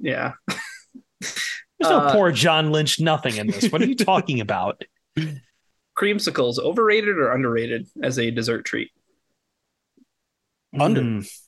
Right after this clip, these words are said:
Speaker 3: But here's the thing,
Speaker 2: Properly,
Speaker 3: I don't
Speaker 2: properly rated.
Speaker 3: I hate popsicles. I will eat a, a creamsicle.
Speaker 2: So when I was a kid, I would always kind of veer away from the creamsicle, but I would go to the fudgesicle.
Speaker 3: Hmm,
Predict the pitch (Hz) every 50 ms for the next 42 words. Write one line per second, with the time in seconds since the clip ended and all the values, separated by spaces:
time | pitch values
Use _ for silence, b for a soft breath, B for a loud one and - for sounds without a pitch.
0 | _ _ _ _ _ _ _ _ - - - - 156 240 240 185 196 220 226 233
1 | 226 214 208 185 214 233 220 214 214 220 220 233 220 214 202 156 143 139 127 113
2 | 107 104 104 - - _ _ _ _ _ _ _ _ _ _ _ - 147 165 175
3 | 143 143 156 156 151 - - _ - - 143 143 - - - - - 120 101 98
4 | 95 - - - - _ _ _ _ _ - 143 131 127 123 123 127 - 139 131
5 | 123 135 127 127 123 139 135 139 - - 175 165 143 - 117 - 104 - - _
6 | _ _ _ _ _ _ _ _ _ _ _ _ _ _ _ _ _ _ _ _
7 | _ _ - 190 - - _ _ _ - - 214 202 226 247 277 277 262 - 233
8 | - - 233 233 214 180 185 196 185 196 185 170 151 190 202 202 220 208 196 190
9 | - - 175 175 180 160 131 117 113 - 147 147 160 170 160 139 139 151 160 -
10 | - 143 127 - - - 127 123 127 131 - 180 170 - 190 208 170 175 151 139
11 | 131 131 120 135 131 131 131 - - - - - - 131 120 107 104 - - -
12 | - - - - - - - - - - _ _ _ _ _ _ _ _ _ _
13 | _ _ _ _ - 127 117 110